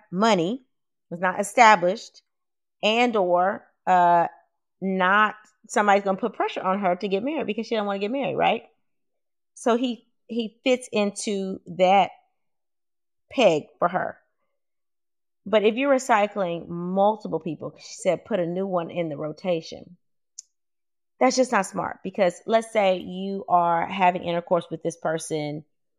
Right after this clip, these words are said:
once or twice a month, and then you're having sex with somebody else once or twice a month. That means that the three of y'all are having sex once or twice a month,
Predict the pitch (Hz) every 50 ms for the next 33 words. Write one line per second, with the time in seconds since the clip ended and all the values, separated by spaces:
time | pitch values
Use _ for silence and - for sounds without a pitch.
0 | _ _ - 180 190 185 180 180 196 170 160 - 185 156 151 165 - 165 160 156
1 | 143 - 143 - _ _ _ _ _ - 185 175 175 175 170 170 170 190 185 165
2 | 160 170 160 - - 170 165 - - 160 - _ _ 196 175 165 165 160 170 175
3 | 180 165 156 160 - - - - _ _ _ _ _ _ _ _ _ - 180 175
4 | 170 160 170 156 - 180 160 151 160 - 165 160 143 147 - - _ _ - 196
5 | 214 247 233 240 233 214 208 175 196 180 175 - - 160 - 190 196 208 190 170
6 | 165 165 160 151 151 156 165 196 160 151 - 143 143 - - - 151 143 131 -
7 | - - - - - _ _ _ _ _ _ _ _ _ _ _ _ - 170 170
8 | 175 170 180 170 170 - 170 151 160 - - 156 160 151 139 - -